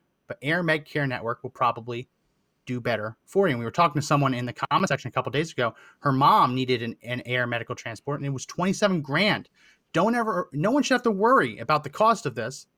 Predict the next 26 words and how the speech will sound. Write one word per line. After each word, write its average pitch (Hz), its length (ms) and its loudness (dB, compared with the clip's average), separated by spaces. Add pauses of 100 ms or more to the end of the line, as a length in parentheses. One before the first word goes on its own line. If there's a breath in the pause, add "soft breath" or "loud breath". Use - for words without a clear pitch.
(460)
Life 165 480 2
is 139 200 -4
most 139 400 -2 (100)
important. 156 500 -4
So 135 140 -8
with 127 180 -6
Air 170 180 -2
Med 185 200 0
Care 190 180 0
Network, 120 380 -4 (460)
you 139 140 -4
will 175 80 -2
not 170 260 0
pay 151 340 -2
a 120 80 -8
penny 147 580 -4 (760)
if 156 220 -4
you 180 80 -4
fly 127 560 2
with 139 160 -4
an 127 140 -8
A 147 200 0
M 147 120 -2
C 143 320 -6
N 117 240 -8 (500)
tr-, - 140 -12